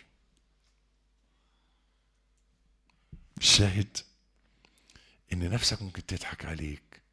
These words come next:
وتقول لك: "توب بقى من ال-، توب من الكذب مثلًا، توب من ال-،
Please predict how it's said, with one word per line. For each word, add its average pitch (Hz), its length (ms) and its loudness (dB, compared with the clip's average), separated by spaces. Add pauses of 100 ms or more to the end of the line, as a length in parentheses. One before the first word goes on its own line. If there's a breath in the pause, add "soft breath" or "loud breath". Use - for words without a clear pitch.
(1080 soft breath)
وتقول 131 380 -2
لك: - 340 -8 (640)
"توب 170 200 6
بقى - 280 4
من 98 180 0
ال-، 76 560 -2 (1300 soft breath)
توب 123 180 2
من 104 180 0
الكذب 82 560 -2
مثلًا، - 280 -8 (1600)
توب 131 160 4
من 101 220 0
ال-، 73 540 -2